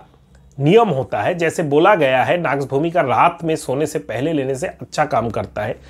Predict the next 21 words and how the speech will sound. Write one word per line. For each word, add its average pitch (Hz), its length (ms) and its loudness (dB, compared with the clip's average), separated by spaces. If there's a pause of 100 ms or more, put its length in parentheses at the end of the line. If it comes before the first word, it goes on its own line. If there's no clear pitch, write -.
(280)
सल्फर 190 640 2 (360)
या 143 140 6 (360)
all 185 240 8
the 208 140 4
soric 156 360 -4
medicine 151 420 -4 (300)
सुबह 165 500 2
नींद 160 440 2
से 202 160 2
जागने 139 520 2
के 160 100 2
बाद 156 340 2
खाली 139 420 0
पेट 143 300 -2
में 151 100 2
लेने 127 220 0
से 143 140 -2
अच्छा - 360 -2
काम 113 220 0
करता 107 320 -6
है। 113 160 -6